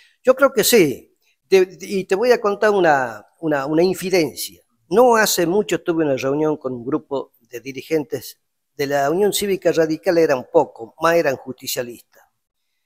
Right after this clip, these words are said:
Y me invitaron para que vaya, les cuente alguna experiencia, an-, anécdotas, cuando yo hice la, la, la, la, la expulsión de Irma Caro, la, la suspensión y expulsión de, de, de Podestá allá en,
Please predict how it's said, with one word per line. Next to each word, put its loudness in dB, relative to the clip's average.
Y 0
me 2
invitaron 4
para 2
que -2
vaya, 4
les -2
cuente 0
alguna 0
experiencia, -2
an-, -10
anécdotas, 0
cuando -4
yo -2
hice -2
la, -6
la, -12
la, -18
la, -20
la -6
expulsión -2
de -8
Irma -6
Caro, 2
la, -6
la -10
suspensión -4
y -8
expulsión -4
de, -10
de, -12
de -12
Podestá 0
allá 0
en, -12